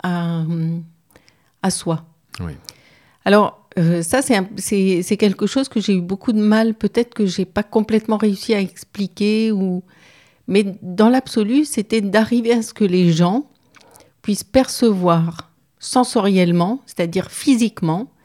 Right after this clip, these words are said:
Speaker 1: ce qui était bon pour eux et ce qui ne l'était pas. L'idée, c'était d'arriver à leur permettre de sortir du mental.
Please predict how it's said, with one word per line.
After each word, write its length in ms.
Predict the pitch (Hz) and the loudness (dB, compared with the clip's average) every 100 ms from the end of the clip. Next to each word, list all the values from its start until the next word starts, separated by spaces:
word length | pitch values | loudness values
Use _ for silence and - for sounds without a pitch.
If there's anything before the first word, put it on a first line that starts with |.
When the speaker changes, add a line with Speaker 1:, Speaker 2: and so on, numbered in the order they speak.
| _ _ _ | _ _ _
Speaker 1:
ce 80 | - | -6
qui 100 | 220 | -4
était 220 | 214 220 | 2 2
bon 180 | 208 247 | 4 2
pour 300 | - 185 220 | 2 0 2
eux 80 | 269 | 2
et 100 | 226 | -2
ce 100 | - | -4
qui 140 | 226 | -2
ne 60 | 208 | 0
l'était 300 | 208 - 208 | 0 0 -4
pas. 260 | 165 165 - _ _ - - _ _ _ _ - | -4 -6 -10 _ _ -20 -20 _ _ _ _ -2
L'idée, 400 | 220 208 240 277 | 0 2 2 2
c'était 320 | 254 214 214 | 0 -2 0
d'arriver 400 | 196 202 220 226 | 0 2 2 2
à 40 | |
leur 200 | 196 170 | 2 -2
permettre 380 | - 208 220 226 | -2 0 0 0
de 100 | 180 | -2
sortir 480 | 165 - 185 - 226 | -2 -4 -6 -2 -2
du 140 | 196 | 0
mental. 580 | 190 180 175 160 160 160 | 2 0 -2 -2 -4 -6